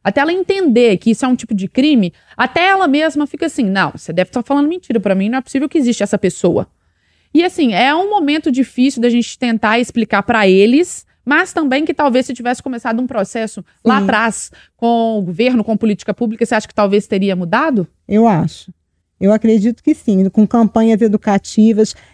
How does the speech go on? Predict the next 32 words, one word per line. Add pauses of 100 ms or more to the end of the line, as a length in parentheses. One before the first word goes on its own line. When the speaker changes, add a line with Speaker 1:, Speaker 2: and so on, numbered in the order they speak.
Speaker 2:
essas
campanhas
que
os
bancos
vêm
co-,
e
começaram
a
fazer
há
cerca
de (240)
quinze
dias, (400)
elas
ajudam,
mas
elas
estão
atrasadas,
né?
Elas
tinham
que
ter
acontecido
muito
antes,
Speaker 1:
Antes.
Speaker 2:
né?